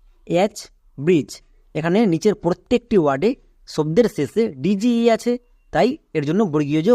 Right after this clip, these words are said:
হচ্ছে। But এখানে কেউ যদি কোশ্চেন করো যে ডি এর দুপাশে ভাওয়েল তো নেই, এক পাশে এ ভাওয়েল, but আরেক পাশে ভাওয়েল তো নেই, তাহলে ডি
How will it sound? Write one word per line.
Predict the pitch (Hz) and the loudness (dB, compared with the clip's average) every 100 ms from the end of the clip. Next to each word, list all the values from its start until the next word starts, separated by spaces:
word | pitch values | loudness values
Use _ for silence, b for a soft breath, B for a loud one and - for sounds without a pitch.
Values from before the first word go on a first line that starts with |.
| 170 | 2
হচ্ছে। | 156 - 123 _ _ _ 139 | 0 -4 -10 _ _ _ -4
But | 160 165 | -2 0
এখানে | 202 226 - | 0 0 2
কেউ | 175 147 | 0 0
যদি | 143 214 - | -2 -2 -4
কোশ্চেন | 139 - 240 147 | -8 0 0 2
করো | 135 247 - _ _ 135 | 0 0 -2 _ _ -2
যে | 151 135 | -2 0
ডি | 170 | 2
এর | 226 190 | 2 2
দুপাশে | 147 - 180 - 277 277 _ - 120 | -4 2 0 2 -2 -2 _ -10 -2
ভাওয়েল | 160 196 190 | 2 2 2
তো | 202 | 2
নেই, | 233 247 _ _ - | 2 -2 _ _ -6
এক | 147 - | -6 -2
পাশে | 156 160 185 | -2 0 0
এ | 202 165 | 2 4
ভাওয়েল, | 214 269 262 _ _ 131 | 4 2 0 _ _ -2
but | 160 - | -2 0
আরেক | 156 - | -2 0
পাশে | 175 175 160 | -4 -2 -2
ভাওয়েল | 151 190 185 | 0 0 2
তো | 202 | 0
নেই, | 220 240 _ _ - | 0 -2 _ _ -8
তাহলে | 147 165 180 | -2 0 2
ডি | 156 | 2